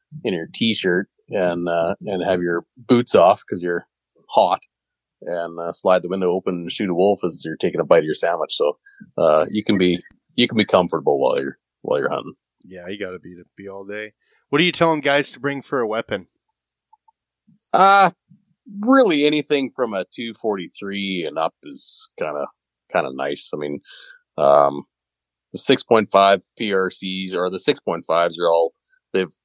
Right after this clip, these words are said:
Speaker 1: had really good results on wolves. I know a lot of guys will give me some hate for, for the six point five Creedmoor and stuff like that, but it, it's worked awesome on wolves. Uh, two seventies. Uh, if,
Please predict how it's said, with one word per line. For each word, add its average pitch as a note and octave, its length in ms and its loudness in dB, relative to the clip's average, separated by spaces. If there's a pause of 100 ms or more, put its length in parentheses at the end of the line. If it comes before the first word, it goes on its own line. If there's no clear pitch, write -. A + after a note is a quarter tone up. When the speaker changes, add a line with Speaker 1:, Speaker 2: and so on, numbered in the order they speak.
(160)
Speaker 1:
had F#2 160 -2
really G2 380 0
good F2+ 140 -2
results E2+ 420 2
on E2 160 -2
wolves. E2 560 -2
I E2 140 0
know D#2+ 160 0
a D#2+ 100 4
lot E2 120 4
of D#2 80 -6
guys D#2 280 2
will D2 240 -4
give E2 100 -6
me D2+ 60 -8
some D2+ 200 -6
hate D#2+ 280 -4
for, D#2 240 -2 (720)
for E2+ 120 4
the E2 60 2
six F2+ 220 0
point F#2 300 2
five F2+ 300 6
Creedmoor F#2+ 540 0
and G2 100 -2
stuff G#2 200 0
like F#2+ 120 -2
that, G#2 240 6
but B2+ 120 4
it, C3+ 60 4 (160)
it's D#3+ 160 4
worked F3 260 4
awesome C3+ 420 0 (120)
on A#2 240 -16
wolves. A2+ 420 -10 (440)
Uh, F#2 360 -2 (120)
two B2+ 140 -6
seventies. G2+ 760 -8 (180)
Uh, F#2 280 -4
if, A#2 100 -8